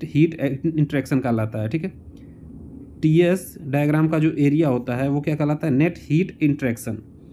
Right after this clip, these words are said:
और जो एरिया पीवी डायग्राम के अंडर में आता है वो कहलाता है नेटवर्क इंटरेक्शन, ठीक है। तो ये भी पॉइंट आप लोगों के लिए इंपॉर्टेंट है।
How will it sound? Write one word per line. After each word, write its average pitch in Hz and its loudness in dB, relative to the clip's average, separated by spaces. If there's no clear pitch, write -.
और 143 2
जो 156 4
एरिया 156 4
पीवी 165 6
डायग्राम 160 2
के 151 0
अंडर 143 2
में 143 2
आता 127 -2
है 143 0
वो 160 2
कहलाता 127 -2
है 185 -2
नेटवर्क 147 0
इंटरेक्शन, 117 -4
ठीक 165 -6
है। - -8
तो - -2
ये 147 6
भी 170 4
पॉइंट 156 0
आप 147 0
लोगों 151 2
के 156 0
लिए 165 4
इंपॉर्टेंट 156 0
है। 220 -2